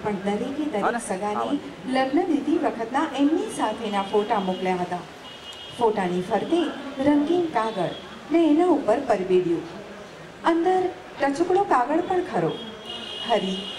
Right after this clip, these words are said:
Speaker 1: અને શીલાની ભાવની યાદ. સરનામામાંય ભૂલ નહીં. બધા હરીની ચોકસાઈના વખાણ કરતા હતા. પણ ભલીમાએ ફોડ પાડ્યો. "ના, ના, ના.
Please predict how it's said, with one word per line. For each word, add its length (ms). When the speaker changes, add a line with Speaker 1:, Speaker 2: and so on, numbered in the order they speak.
Speaker 1:
અને 220
શીલાની 600
ભાવની 720
યાદ. 340
સરનામામાંય 760
ભૂલ 320
નહીં. 160
બધા 300
હરીની 440
ચોકસાઈના 600
વખાણ 420
કરતા 300
હતા. 260
પણ 200
ભલીમાએ 720
ફોડ 380
પાડ્યો. 340
"ના, 520
ના, 180
ના. 140